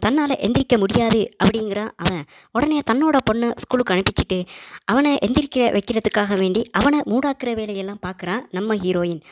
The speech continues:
அப்புறமா ராத்திரி நேரத்துல நம்ம ஹீரோயின் தன்னோட ஒரு பெரும் அரசியல்வாதி கிளையண்ட்டை மீட் பண்றதுக்காக வேண்டி ஒரு ஹோட்டலுக்கு போறா. அப்படியே அவளை ஃபாலோ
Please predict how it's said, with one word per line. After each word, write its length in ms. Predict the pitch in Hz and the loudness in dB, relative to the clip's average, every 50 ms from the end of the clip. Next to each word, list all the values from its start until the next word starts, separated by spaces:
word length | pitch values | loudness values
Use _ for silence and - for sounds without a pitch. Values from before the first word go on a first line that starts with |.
| - - - - _ | -20 -20 -20 -8 _
அப்புறமா 400 | 254 254 - 339 339 320 311 294 | -4 -2 0 2 2 2 2 2
ராத்திரி 480 | 269 233 262 - - 311 277 262 240 | 2 0 -4 -4 -2 -2 -2 0 0
நேரத்துல 260 | 226 226 233 202 202 190 | -2 -2 -2 -2 -2 -2
நம்ம 220 | 190 202 233 240 | -2 -2 -2 -2
ஹீரோயின் 420 | 214 208 240 233 220 202 190 180 185 190 | -2 -2 -2 0 0 0 0 0 0 -2
தன்னோட 300 | 220 262 285 277 262 247 - - | 0 0 2 2 2 0 0 2
ஒரு 180 | 214 226 214 - | 2 2 2 2
பெரும் 300 | - - 262 277 277 - | 0 -2 -4 -8 -12 -10
அரசியல்வாதி 600 | - 185 220 - 262 247 233 226 214 214 208 202 - 185 | -12 -12 -10 -10 -8 -8 -6 -6 -6 -8 -8 -8 -8 -8
கிளையண்ட்டை 340 | 185 202 202 - 196 220 - - - - - - | -8 -6 -6 -6 -8 -8 -8 -12 -18 -20 -6 -2
மீட் 200 | 202 214 - - - | -2 -2 0 -2 -2
பண்றதுக்காக 480 | 220 196 185 - - - 175 175 180 | 0 -2 -2 -4 -4 -6 -4 -4 -2
வேண்டி 240 | 170 170 175 185 240 | -2 -2 -2 -2 -2
ஒரு 180 | 233 190 202 196 | -2 -2 -4 -2
ஹோட்டலுக்கு 480 | - 196 214 - 240 220 - - - - - | -2 -2 -2 -2 -2 -4 -4 -4 -6 -4 -4
போறா. 220 | 170 170 160 151 147 - _ - - - _ _ _ - | -4 -2 -2 -4 -6 -10 _ -20 -20 -20 _ _ _ -6
அப்படியே 500 | - - - 320 302 294 302 302 294 - | -4 -2 0 0 0 2 2 0 0 0
அவளை 300 | - 214 254 302 302 277 | -2 -2 0 0 -2 -2
ஃபாலோ 220 | - 240 247 | -2 -2 -2